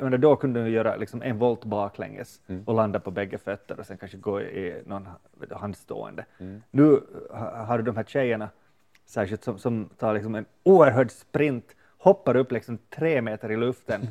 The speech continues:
Speaker 2: <laughs>
Speaker 1: och, och gör, liksom, tre volter med, med skruv
Speaker 2: Mm.
Speaker 1: och landar på fötterna, liksom.
Speaker 2: Mm.
Speaker 1: Det, det var, det var verkligen ögonöppnande, alltså.
Speaker 2: Mm.
Speaker 1: Hur det här, ja, har, har människokropp-, kroppen blivit så,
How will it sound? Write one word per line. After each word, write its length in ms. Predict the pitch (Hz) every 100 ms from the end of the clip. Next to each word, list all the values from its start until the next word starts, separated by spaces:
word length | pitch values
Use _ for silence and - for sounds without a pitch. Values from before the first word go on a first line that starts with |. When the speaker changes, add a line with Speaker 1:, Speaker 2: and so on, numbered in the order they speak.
| 123
Speaker 2:
<laughs> 180 | _ _
Speaker 1:
och, 120 | - 127
och 140 | 131
gör, 280 | 131 131 113
liksom, 260 | 107 117 104 _ _
tre 280 | 131 135 117
volter 460 | 110 143 143 120
med, 260 | 104 107 101
med 240 | 113 104
skruv 520 | 104 - - 156 113 107 -
Speaker 2:
Mm. 240 | 90 92 120
Speaker 1:
och 100 | 120
landar 420 | 123 113 107 90 _ _
på 100 | -
fötterna, 460 | - 120 - - - -
liksom. 200 | 60 87
Speaker 2:
Mm. 160 | 87 120
Speaker 1:
Det, 240 | 135 117 - _ _ _ _
det 100 | -
var, 240 | 139 127 104
det 100 | 139
var 100 | 135
verkligen 300 | 117 117 107
ögonöppnande, 680 | 113 101 92 98 - - -
alltså. 300 | - - -
Speaker 2:
Mm. 260 | 82 82 110 _ _ _ _ _ _ -
Speaker 1:
Hur 180 | 104 95
det 60 |
här, 220 | 92 95 95
ja, 180 | 117 117 110 - - -
har, 200 | 117 107
har 140 | 110
människokropp-, 580 | 120 123 - 117 110 -
kroppen 280 | 117 127 104
blivit 200 | 101 101
så, 180 | - 98